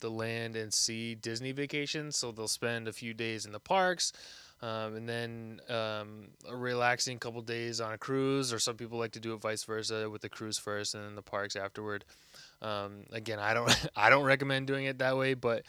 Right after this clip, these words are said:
um, some people like doing it that way. My family's done that a lot, actually. We've done, um, quite a few, uh, land and sea cruises where we, we've done,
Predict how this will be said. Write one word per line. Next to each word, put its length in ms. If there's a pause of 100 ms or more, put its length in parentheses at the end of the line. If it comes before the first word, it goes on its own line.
(320)
um, 440
some 200
people 240
like 220
doing 220
it 180
that 220
way. 260 (300)
My 160
family's 340
done 220
that 340
a 80
lot, 320
actually. 360
We've 200
done, 400 (400)
um, 300
quite 260
a 80
few, 680 (360)
uh, 240
land 380
and 140
sea 280
cruises 720
where 160
we, 220
we've 200
done, 360